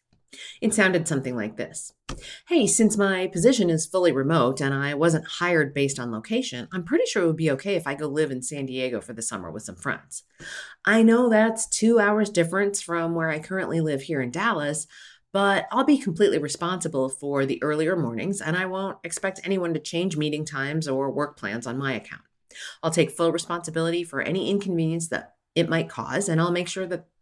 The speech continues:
any inconvenience is really all mine and not someone else's."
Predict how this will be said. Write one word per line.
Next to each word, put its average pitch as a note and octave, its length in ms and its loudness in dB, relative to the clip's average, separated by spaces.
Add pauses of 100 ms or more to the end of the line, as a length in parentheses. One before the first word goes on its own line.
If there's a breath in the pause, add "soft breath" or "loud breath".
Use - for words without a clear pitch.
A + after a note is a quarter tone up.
(140)
any F3+ 280 0
inconvenience F3 600 -2
is D#3 160 -2
really G3 460 0
all E3 280 2
mine C#3 560 -4
and C#3 280 0
not C#3+ 220 -2
someone A#2 240 -6
else's." - 440 -8